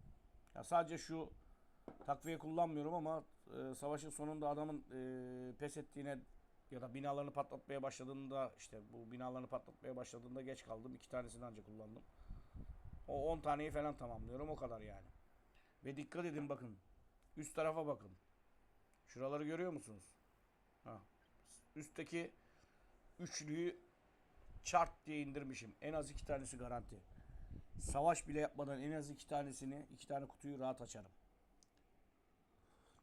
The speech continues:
İki V S iki savaşı yapmıyorum. Üç V S üç, üç savaşı yapmıyorum. Yardımlı çarpışma yani yapay zeka savaşı yapmıyorum.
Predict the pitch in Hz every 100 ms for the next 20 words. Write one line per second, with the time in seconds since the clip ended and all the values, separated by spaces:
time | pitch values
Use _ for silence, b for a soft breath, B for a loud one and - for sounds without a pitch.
0 | - - - - - - - - - _
1 | - - B B B B B B B -
2 | - - - 104 - 151 151 151 151 143
3 | 147 139 139 131 127 135 - 147 147 147
4 | 147 - - - - 127 135 139 143 143
5 | 131 - 143 135 - 127 120 - 131 -
6 | 131 131 135 123 120 120 123 131 135 127
7 | - - 127 123 123 123 127 131 127 127
8 | 135 127 123 127 123 131 135 - 139 135